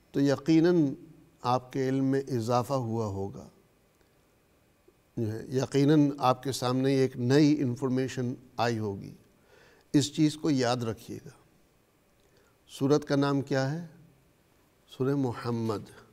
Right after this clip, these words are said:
جو ہے، اور اس کا دو نام آتے ہیں، محمد بھی آتا ہے اور فتح بھی آتا ہے۔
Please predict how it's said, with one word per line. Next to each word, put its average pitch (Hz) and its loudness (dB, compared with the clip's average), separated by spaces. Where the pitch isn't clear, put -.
جو 117 -4
ہے، 104 -8
اور 123 6
اس 131 -4
کا 135 4
دو 135 2
نام 139 2
آتے 117 -4
ہیں، 139 -6
محمد 127 -2
بھی 147 0
آتا 143 -4
ہے 160 -4
اور 139 -4
فتح 120 -4
بھی 113 -6
آتا - -12
ہے۔ - -20